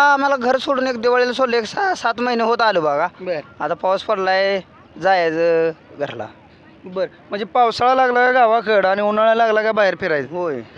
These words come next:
Speaker 2: बरं, मग साधारणपणे आता तुमच्या घरातले किती माणसं आहेत तुमच्यासोबत?
Speaker 1: आ, दोघं जण आहे.
Speaker 2: कोण कोण आहे?
Speaker 1: आ, आमची मालकीण आणि मी आहे.
Speaker 2: बरं,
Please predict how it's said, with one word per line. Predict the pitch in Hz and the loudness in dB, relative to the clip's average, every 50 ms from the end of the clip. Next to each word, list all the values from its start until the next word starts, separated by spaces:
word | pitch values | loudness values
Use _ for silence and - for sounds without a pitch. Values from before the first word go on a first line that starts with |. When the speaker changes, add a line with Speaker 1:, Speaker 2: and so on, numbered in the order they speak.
| - - - - - - - | -20 -20 -20 -20 -16 -10 -8
Speaker 2:
बरं, | 160 139 - - - - - | -8 -8 -10 -16 -20 -16 -12
मग | - | -10
साधारणपणे | 185 - 247 247 247 220 254 269 277 247 220 269 269 277 277 285 285 - - - | -6 -2 0 0 2 2 0 -2 -2 0 0 0 0 2 2 0 0 -2 -2 -4
आता | 220 208 - 254 | -4 -2 -2 -2
तुमच्या | 220 269 247 - 254 | -2 -2 -2 0 0
घरातले | 247 247 247 262 240 254 220 | 0 2 2 0 0 -2 -4
किती | - 254 185 262 | -6 -6 -4 -2
माणसं | 254 262 254 233 - 214 | -2 -2 -2 -2 -4 -4
आहेत | 190 - | -4 -4
तुमच्यासोबत? | 226 208 175 196 180 180 190 160 151 - - - - - - - - - - - - - - - - - - - | -4 -6 -6 -6 -4 -4 -2 -2 -4 -6 -8 -14 -20 -20 -20 -20 -20 -20 -20 -20 -20 -20 -20 -20 -20 -20 -12 -6
Speaker 1:
आ, | 156 160 165 165 170 165 165 170 170 170 | -4 -2 0 0 0 0 0 0 0 0
दोघं | 170 175 220 226 202 220 | 0 0 0 0 0 0
जण | 220 247 226 | 0 0 0
आहे. | 220 208 170 120 107 - - - - - - - - - - | 0 -2 -4 -6 -8 -10 -14 -20 -20 -20 -20 -20 -20 -16 -10
Speaker 2:
कोण | - 233 226 196 | -6 -6 -4 -2
कोण | 233 226 220 | -2 -2 -2
आहे? | 185 170 151 - - - _ - | -2 -2 -4 -10 -18 -20 _ -16
Speaker 1:
आ, | 147 156 156 156 156 160 170 | -10 -8 -6 -4 -2 0 0
आमची | 185 180 156 - | -2 -2 -4 -6
मालकीण | 196 202 214 208 185 - 202 196 | -4 -2 -2 -2 -2 -4 -6 -6
आणि | 196 196 190 | -4 -4 -4
मी | 185 170 | -4 -6
आहे. | 160 156 165 _ _ _ _ _ _ _ _ _ _ _ _ | -6 -8 -10 _ _ _ _ _ _ _ _ _ _ _ _
Speaker 2:
बरं, | - 165 160 160 160 143 | -20 -16 -10 -8 -8 -8